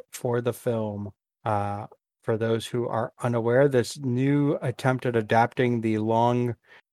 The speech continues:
the long-running, uh, tabletop role-playing game, uh, stars such A-list actors as Chris Pine, Michelle Rodriguez, Justice Smith, and, uh, Regé-Jean Page.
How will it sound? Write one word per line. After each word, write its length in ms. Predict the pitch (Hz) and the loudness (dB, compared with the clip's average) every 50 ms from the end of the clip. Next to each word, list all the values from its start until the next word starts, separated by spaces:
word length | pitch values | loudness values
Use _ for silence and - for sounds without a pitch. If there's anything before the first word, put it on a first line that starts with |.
| _ _ _ - | _ _ _ -14
the 200 | 143 120 120 117 | -12 -6 -4 -4
long-running, 920 | 117 117 117 123 123 127 120 120 120 120 120 120 120 120 120 117 117 123 165 | -2 0 2 2 2 2 2 2 4 4 4 2 2 0 0 0 -2 -4 -6
uh, 500 | 170 131 113 107 107 104 104 107 113 127 _ - | -8 -8 -8 -6 -6 -8 -8 -10 -10 -12 _ -4
tabletop 460 | - 123 120 113 - 123 120 110 113 | 0 0 0 2 2 2 0 0 2
role-playing 680 | 117 123 139 135 - - 139 139 139 135 131 127 123 | 2 2 2 2 4 4 4 6 6 6 4 2 2
game, 540 | - 131 127 131 135 147 160 170 180 190 - - | 2 2 4 4 4 4 2 2 2 0 -2 -4
uh, 300 | 131 113 110 110 110 117 | -4 -4 -4 -4 -4 -6
stars 600 | - - - - 127 120 117 113 113 - - - - - | -10 -8 -2 2 4 4 4 4 2 0 -4 -12 -14 -12
such 320 | - - - 123 - - - - | -8 -4 -4 -4 -4 -4 -8 -6
A-list 360 | 147 135 131 127 120 - - | -2 -2 0 -2 -2 -2 -2
actors 380 | 127 127 127 - 147 127 110 | -2 -2 -2 0 0 0 2
as 180 | 120 110 104 - | 2 0 0 -2
Chris 280 | - - 135 123 - - | -4 -2 -2 -2 -2 -4
Pine, 440 | - - 127 131 139 143 143 135 | -4 0 2 2 2 2 2 0
Michelle 280 | 123 107 - - 123 113 | -2 -4 -2 -2 0 0
Rodriguez, 800 | 110 110 107 104 - 123 131 135 143 147 139 135 131 - - _ _ _ _ _ _ - | 2 0 0 0 0 0 0 4 6 6 6 4 2 -4 -14 _ _ _ _ _ _ 4
Justice 440 | - 123 107 - - - 113 - | 6 6 6 6 2 -4 -4 -4
Smith, 480 | - - - 147 165 185 190 190 - - - - | -4 -4 2 6 8 8 8 6 4 -8 -10 -2
and, 360 | - 123 113 110 107 107 104 104 | 0 2 2 2 2 0 0 -2
uh, 200 | 104 104 107 - - _ _ _ _ _ _ _ _ - | -2 -2 -4 -8 -12 _ _ _ _ _ _ _ _ -6
Regé-Jean 840 | 135 123 110 104 120 120 113 110 123 123 127 127 127 123 123 120 127 - _ - | -2 -2 0 2 4 4 4 6 8 6 8 6 4 2 0 -2 -4 -6 _ -10
Page. 580 | - - 135 147 170 196 196 185 - - - | -4 -2 2 4 4 4 2 0 -6 -12 -12